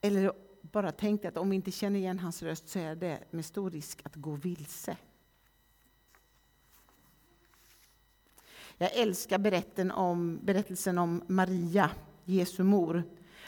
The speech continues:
Och vi ska ta oss igenom de här fyra stegen av att höra,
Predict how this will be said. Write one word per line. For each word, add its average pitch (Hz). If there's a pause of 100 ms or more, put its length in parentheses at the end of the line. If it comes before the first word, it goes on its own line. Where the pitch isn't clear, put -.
(180)
Och -
vi 196
ska 220
ta 247
oss 226
igenom 220
de 196
här 202
fyra 190
stegen 185
av 165
att 165 (120)
höra, 180